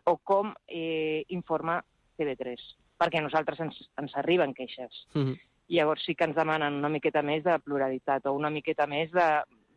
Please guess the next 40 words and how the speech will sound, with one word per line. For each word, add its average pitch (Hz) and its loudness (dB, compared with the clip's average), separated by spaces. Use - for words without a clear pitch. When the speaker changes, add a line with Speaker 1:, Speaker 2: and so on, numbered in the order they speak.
Speaker 1:
de 156 4
mostrar, 185 2
no? 185 -2
Un, 185 -10
tot 208 0
el 196 -2
que 180 -6
passa, 190 -2
i 165 -6
de 170 2
vegades 180 0
sí 214 -4
que 175 0
troben 196 0
a 175 -4
faltar 160 -4
molts 156 -8
espectadors, 160 -4
doncs, 151 -8
que 143 2
certes, 156 0
mm, 156 -4
no 147 0
sé, 156 2
eh, 147 2
coses 165 0
no 156 0
s'informin 143 -4
a 139 -2
T 135 -2
V 123 0
tres 131 -6
o - -6
Speaker 2:
Mm. 127 0
Speaker 1:
s'informin 139 -2
d'una 135 4
manera 131 2
una 139 0
miqueta 135 0
sesgada 123 -2